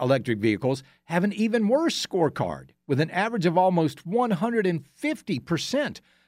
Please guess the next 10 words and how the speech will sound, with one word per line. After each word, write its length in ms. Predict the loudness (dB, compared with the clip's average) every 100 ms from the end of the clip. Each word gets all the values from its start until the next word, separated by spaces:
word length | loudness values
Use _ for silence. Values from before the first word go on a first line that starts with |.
| _
more 200 | 2 2
problems, 680 | 2 0 0 0 -6 -12 -20 _ _ _
the 100 | -4
consumer 420 | 0 2 0 0
group 280 | 0 0 0
found. 320 | -2 -4 -6 -14 _ _ -2
By 180 | 0
contrast, 720 | 0 -2 -2 -2 -4 -4 -6 0
ordinary, 460 | 4 4 2 -4 -4 -10 -10
uh, 380 | 0 2 2 0